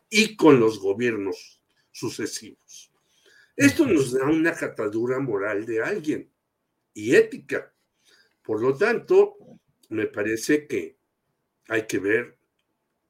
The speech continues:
Speaker 1: qué tipo de personajes están haciendo esta campaña. Y ya mencionó Salvador a otros más que tampoco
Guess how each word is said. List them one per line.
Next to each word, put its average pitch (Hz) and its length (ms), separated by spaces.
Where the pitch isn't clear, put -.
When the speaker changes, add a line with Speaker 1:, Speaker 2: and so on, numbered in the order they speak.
Speaker 1:
qué 175 180
tipo 135 400
de 98 120
personajes 110 800
están 127 540
haciendo 113 460
esta - 240
campaña. 131 760
Y 160 140
ya 127 160
mencionó 123 480
Salvador 104 640
a 87 120
otros 120 440
más 127 220
que 113 140
tampoco 101 920